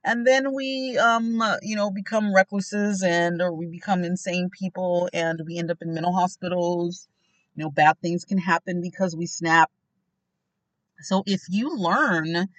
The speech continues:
how to stay sane, you won't snap. There are different types of ways that you can calm down to avoid snapping. Um, and if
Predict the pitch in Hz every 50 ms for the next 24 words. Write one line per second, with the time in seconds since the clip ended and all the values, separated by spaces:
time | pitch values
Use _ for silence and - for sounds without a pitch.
0 | - - _ - 180 180 190 185 - - - 190 170 170 - - - - 262 311
1 | 302 240 196 180 175 175 175 - - 185 190 202 180 185 196 196 190 196 - -
2 | - 165 175 160 135 - - _ - 180 185 190 190 180 165 165 240 240 - 262
3 | 240 - - 220 208 - - 190 175 170 175 175 170 175 170 170 156 - 165 160
4 | - - - 170 156 147 - - - - 165 156 156 156 151 143 151 147 147 143
5 | 139 143 135 139 143 _ - - - - _ _ - - 175 160 143 131 151 151
6 | 147 147 143 - - - 160 143 131 135 - 143 - 143 143 - _ _ - -
7 | - - - - _ - 160 156 147 143 139 143 139 - - - 170 165 160 160
8 | 156 151 151 156 165 170 - 180 175